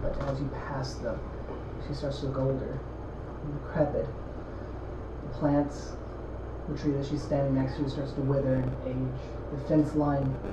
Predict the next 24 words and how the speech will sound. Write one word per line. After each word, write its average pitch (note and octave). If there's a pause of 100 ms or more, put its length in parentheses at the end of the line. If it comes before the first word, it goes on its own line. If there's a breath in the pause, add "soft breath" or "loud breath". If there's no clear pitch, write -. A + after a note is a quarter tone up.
became C3 (100)
collapsing C3
as C3
you C#3+
pass -
each C3 (140)
picture, B2+ (1080)
like C3+ (180)
years C#3 (120)
are -
starting B2+
to -
pass. - (340)
And D3+
for D3+
you C#3+
all, C#3
you C#3
can C#3+
feel D3+
the C#3
weight. C3+ (1700)
Your B2+
hands, C3+